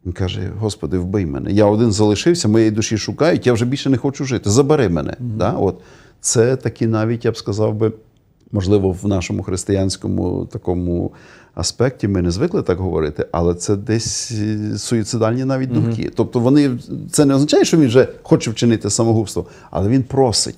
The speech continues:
Speaker 1: про смерть в Бога.
Speaker 2: Ну, щонайменше депресивний стан.
Speaker 1: Депресивний стан, так.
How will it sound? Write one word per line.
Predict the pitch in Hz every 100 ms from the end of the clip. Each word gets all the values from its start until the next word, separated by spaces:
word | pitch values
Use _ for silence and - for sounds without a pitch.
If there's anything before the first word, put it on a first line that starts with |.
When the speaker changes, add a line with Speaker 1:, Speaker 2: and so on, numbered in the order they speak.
| -
Speaker 1:
про | 101
смерть | 87 110 95 -
в | 95
Бога. | 104 90 - 143
Speaker 2:
Ну, |
щонайменше | - - 151 190 180 156
депресивний | 135 120 - 151 143 131
стан. | - 85 80 -
Speaker 1:
Депресивний | 104 - 98 - 107 147
стан, | - - -
так. | -